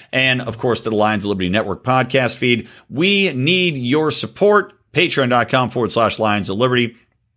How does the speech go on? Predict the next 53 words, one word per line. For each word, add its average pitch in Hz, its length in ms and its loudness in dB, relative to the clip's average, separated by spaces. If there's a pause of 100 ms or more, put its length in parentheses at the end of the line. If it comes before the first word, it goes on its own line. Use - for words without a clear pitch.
(420)
Help 233 220 0
us 214 140 -2
get 214 160 -2
to 160 140 0
events. 104 280 -2
By 233 160 0
the 233 80 -2
way, 214 220 2 (360)
I'm 165 200 0
gonna 185 160 0
be 185 100 -2
at 147 60 -2
Freedom 240 400 -2
Fest, 95 340 -4
guys, 90 300 -2
so 123 100 -2
check 196 300 -2
that 180 200 4
out. 175 220 2
I'm 139 60 -8
gonna 139 100 -6
put 131 140 -6
a - 20 -2
link 147 380 -4
in 131 80 -4
the 107 80 -4
show 180 320 0
notes. 120 280 2
You 147 100 0
can 143 180 -2
use 151 400 0
promo 143 280 -2
code 127 200 0
Lions 135 320 2
to - 60 -8
get 113 100 0
fifty - 260 -4
dollars 127 360 2
off 139 360 2
of 117 220 0
your 120 440 2 (200)
full 151 360 -2
conference 127 440 -4
pass. 143 420 0 (300)
I 151 100 2
am 214 140 0
gonna 202 160 2
be 175 80 -2
hosting 170 680 -2 (400)
a 202 180 0
panel 180 460 0
on 143 320 -2
Saturday. 98 960 0